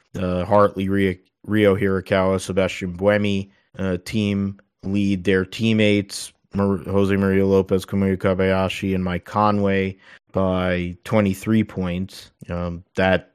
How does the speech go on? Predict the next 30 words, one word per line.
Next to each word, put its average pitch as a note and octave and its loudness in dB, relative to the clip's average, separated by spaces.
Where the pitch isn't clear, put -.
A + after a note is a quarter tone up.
the F2+ 0
second F#2 0
Toyota, F#2+ 4
um, F2 -6
the G2 -6
number F2 -4
is, E2 -6
uh, F2 -2
yeah, E2+ -2
that F2 -2
number F2+ 0
seven F#2+ 4
is - -12
tied G2 4
with G2 0
the G2+ 2
Ferrari G2 2
team G2+ -2
of E2+ -8
Perguidi, F#2 -2
Giovinazzi, F2+ -4
and E2+ -10
Colato. E2+ -8
So E2 -12
that's F2+ -8
the - -10
Drivers' F#2 0
Championship F#2 -8
there. A2 -2
Uh, F#2 -12